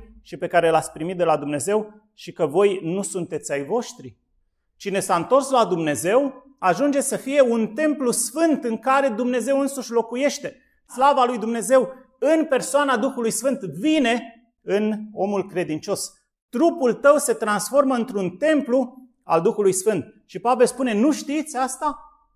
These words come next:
Că Duhul Sfânt locuiește în voi din momentul în care v-ați întors la Dumnezeu și că voi nu mai sunteți ai voștri, sunteți casa Tatălui, sunteți proprietatea Lui, sunteți un templu sfânt al lui Dumnezeu.”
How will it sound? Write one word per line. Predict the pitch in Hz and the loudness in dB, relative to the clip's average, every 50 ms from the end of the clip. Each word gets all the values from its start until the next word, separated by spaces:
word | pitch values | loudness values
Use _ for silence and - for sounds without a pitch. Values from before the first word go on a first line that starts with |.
| _ _ _ _ _ _ | _ _ _ _ _ _
Că | - 214 | -2 0
Duhul | 196 294 254 269 254 | 0 0 0 0 -2
Sfânt | 190 - - 277 285 | -4 -4 -2 0 4
locuiește | 269 247 254 254 254 247 - 233 | 4 4 4 2 -2 -2 -2 -2
în | 214 202 | -2 -2
voi | 175 190 254 294 311 294 262 - - - _ _ _ _ _ | -2 -2 -2 -2 -2 -2 -6 -10 -14 -20 _ _ _ _ _
din | - 160 190 | -10 -6 -4
momentul | 208 208 214 254 262 262 254 | -2 -2 0 -2 -2 -2 -2
în | 240 - | -2 0
care | - 233 233 | 0 2 2
v-ați | 220 208 214 208 214 214 | 4 4 2 2 0 -4
întors | 190 185 240 247 214 | -6 -2 -2 -2 0
la | 214 202 | 0 0
Dumnezeu | 180 190 190 196 180 185 247 247 247 - - _ _ _ | 0 0 -2 -2 -2 0 0 0 0 -4 -12 _ _ _
și | - - 262 - | -12 -10 -8 -2
că | - 240 220 | 2 2 2
voi | 175 220 269 302 294 226 - - - - | 2 4 2 4 4 2 -2 -6 -12 -14
nu | - 180 196 233 269 311 | -8 -4 0 0 2 2
mai | 302 302 285 269 | 2 2 2 2
sunteți | 269 - 269 262 254 247 240 247 233 | 2 0 0 0 2 2 2 2 2
ai | 214 202 | 0 0
voștri, | 190 269 302 269 - - - 175 160 113 - - _ _ _ _ _ _ _ | 2 4 2 2 2 -2 -8 -8 -8 -8 -10 -14 _ _ _ _ _ _ _
sunteți | - - 262 254 220 247 214 - - | -12 -8 -6 -2 2 2 2 0 0
casa | - 254 254 240 - 277 247 | 0 0 0 0 2 0 0
Tatălui, | 254 - 320 311 302 - 214 170 151 143 135 - - _ _ _ _ _ _ _ | 2 4 4 4 4 4 -2 -4 -4 -4 -6 -10 -14 _ _ _ _ _ _ _
sunteți | _ - 214 226 220 247 240 233 233 | _ -6 -4 0 4 4 4 4 2
proprietatea | - 214 208 202 202 185 196 190 190 196 240 240 240 254 233 | 0 0 0 0 2 2 2 2 2 2 -2 -2 -2 0 -2
Lui, | 247 294 294 240 | 0 0 -2 -4
sunteți | - - 220 233 196 - 226 220 226 190 | -4 -4 -4 -2 2 2 2 2 2 0
un | 170 160 | -2 -2
templu | - - 247 277 294 277 - 226 | -2 0 2 2 2 2 0 0
sfânt | 190 - - 285 311 285 - - - - | -2 -2 0 0 0 0 0 -4 -8 -10
al | - 226 262 285 294 294 262 | -2 2 4 4 4 4 4
lui | 254 277 285 240 | 2 0 -2 -2
Dumnezeu.” | 208 240 247 247 247 240 247 294 302 254 185 - - - - | -2 -2 -2 -2 -2 -2 0 2 2 2 0 0 -6 -18 -20